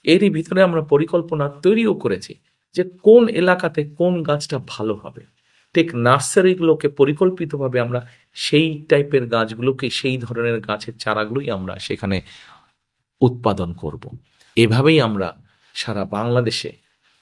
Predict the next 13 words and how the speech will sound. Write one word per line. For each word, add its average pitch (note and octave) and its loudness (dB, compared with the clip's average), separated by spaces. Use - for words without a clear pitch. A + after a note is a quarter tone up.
বছরে A2 -4
কয়েক C#3+ 0
কোটি G3 4
গাছের G#2+ -8
চারা G#2+ -4
রোপণ G2+ -6
করব F2 -16
এবং D#3 2
ধীরে C3+ 2
ধীরে F#2+ -6
আমাদের G2+ -4
প্রিয় C#3 2
বাংলাদেশকে C#3 -2